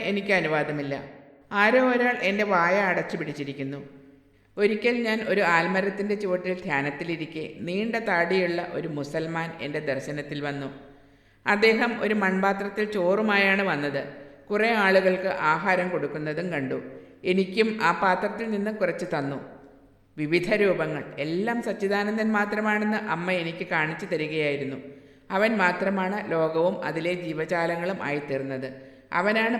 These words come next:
ഭക്ഷണമായത്. രണ്ടില്ല, ഒന്നേ ഉള്ളൂ. ഈ വാക്കുകൾ പറഞ്ഞുകൊണ്ട് ഗുരുദേവൻ സമാധിയിലേക്ക് പോയി. സമയ സ്ഥലബോധം നഷ്ടപ്പെടുകയും ചെയ്തു. കുറച്ചു കഴിഞ്ഞ് അർത്ഥബോധാവസ്ഥയിൽ നിന്ന് തന്നെ ആഹ്ലാദഭരിതനായി അദ്ദേഹം പറഞ്ഞു,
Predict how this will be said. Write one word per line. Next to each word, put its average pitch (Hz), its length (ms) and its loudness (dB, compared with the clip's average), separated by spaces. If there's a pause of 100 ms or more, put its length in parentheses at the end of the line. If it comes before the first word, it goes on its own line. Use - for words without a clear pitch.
ഭക്ഷണമായത്. 151 720 0 (500)
രണ്ടില്ല, 151 500 2 (320)
ഒന്നേ 165 260 -4 (100)
ഉള്ളൂ. 135 220 -4 (800)
ഈ - 20 2 (100)
വാക്കുകൾ 202 480 2
പറഞ്ഞുകൊണ്ട് 190 540 0 (160)
ഗുരുദേവൻ 185 440 0 (120)
സമാധിയിലേക്ക് 165 760 -2
പോയി. 147 220 -4 (720)
സമയ 214 320 4 (140)
സ്ഥലബോധം 185 640 2 (120)
നഷ്ടപ്പെടുകയും 170 760 -2
ചെയ്തു. 127 260 -2 (540)
കുറച്ചു 226 360 0
കഴിഞ്ഞ് 226 280 0 (140)
അർത്ഥബോധാവസ്ഥയിൽ 196 1040 0
നിന്ന് 185 240 -2
തന്നെ 185 220 -2 (220)
ആഹ്ലാദഭരിതനായി 180 920 -2 (140)
അദ്ദേഹം 151 380 -4
പറഞ്ഞു, 139 280 -4